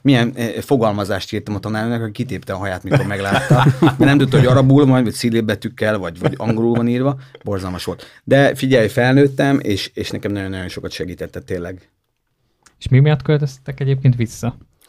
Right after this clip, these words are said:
Speaker 2: Magyarországra?
Speaker 1: Hát alapvetően azért, mert édesapámnak lejárt ugye a mandátumaként. Öt évekre mentek ki, ö, és hát vissza kellett jönni. Úgyhogy aztán, ö,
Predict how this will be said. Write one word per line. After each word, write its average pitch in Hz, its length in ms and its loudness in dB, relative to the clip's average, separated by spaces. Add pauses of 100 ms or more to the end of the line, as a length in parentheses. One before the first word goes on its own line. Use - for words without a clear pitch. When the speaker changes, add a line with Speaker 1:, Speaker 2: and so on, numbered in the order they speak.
(220)
Speaker 2:
Magyarországra? 110 800 -4 (840)
Speaker 1:
Hát 156 140 0
alapvetően 151 380 4
azért, 131 220 4
mert 113 120 2
édesapámnak 98 540 -2
lejárt 98 320 -2
ugye 98 160 -4
a 95 60 -4
mandátumaként. 95 880 -4 (1000)
Öt 107 180 -2
évekre 95 320 -2
mentek 90 320 -4
ki, 113 320 -2 (560)
ö, 95 300 -2 (200)
és - 140 -8
hát 151 120 -4
vissza 92 220 -8
kellett 85 280 -10
jönni. 82 300 -8 (220)
Úgyhogy 107 220 -4
aztán, 113 480 -4
ö, 107 420 -2